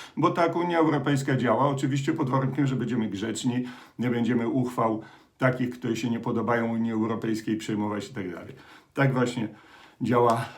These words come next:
Unia Europejska. Clash będzie, jest nieuchronny i bardzo mi się podoba to, co Marek Kędzierski powiedział ostatnio w wywiadzie, ekonomista,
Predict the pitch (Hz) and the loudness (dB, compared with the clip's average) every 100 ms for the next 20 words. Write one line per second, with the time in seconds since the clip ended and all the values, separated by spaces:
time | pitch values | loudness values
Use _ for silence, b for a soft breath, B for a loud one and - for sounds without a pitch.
0 | B 143 131 117 107 101 101 98 95 78 | B -4 0 0 0 0 -2 -4 -10 -12
1 | - - - - 156 202 - - - 139 | -14 -18 -12 0 2 4 0 -8 -2 0
2 | 170 156 151 139 - 123 151 139 - 123 | 2 2 0 -4 -4 4 6 4 -2 6
3 | 151 127 107 - 95 90 101 220 - - | 8 8 4 -4 -8 -6 -6 -6 -8 -8
4 | 147 - 330 294 175 165 143 156 180 156 | -2 0 0 0 -2 -2 -2 -2 0 -2
5 | 160 139 139 147 139 135 131 117 113 - | -2 -2 2 2 0 0 0 2 0 -4
6 | - 107 107 98 104 95 - - 110 104 | -10 -8 -6 -6 -6 -6 -8 -10 -8 -6
7 | 113 104 101 98 92 98 139 - 131 127 | -4 -4 -4 -4 -6 -4 -4 -4 -8 -4
8 | 110 104 92 - 147 214 | -2 -2 -4 -6 -4 -4